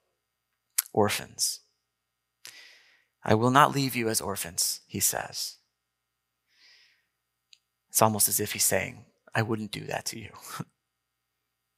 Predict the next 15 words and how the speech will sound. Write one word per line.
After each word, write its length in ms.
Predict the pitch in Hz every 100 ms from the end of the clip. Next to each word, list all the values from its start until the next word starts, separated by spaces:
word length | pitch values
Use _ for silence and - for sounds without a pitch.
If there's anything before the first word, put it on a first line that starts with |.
| _ _ _ _ -
"I 160 | 120
have 140 | 123 120
a 60 |
plan." 440 | - 120 113 87 90 - _ _ _ _ _ _ _ _ - - -
And 140 | 120
incredibly, 500 | 123 156 165 135 120
he 100 | 117
will 100 | 123
say 200 | 117 120
later, 400 | 110 110 107 101 - - - -
"It's 200 | 113 120
actually 300 | 135 - 127
better 300 | 117 131 139
for 180 | - 101
them 380 | 92 69 -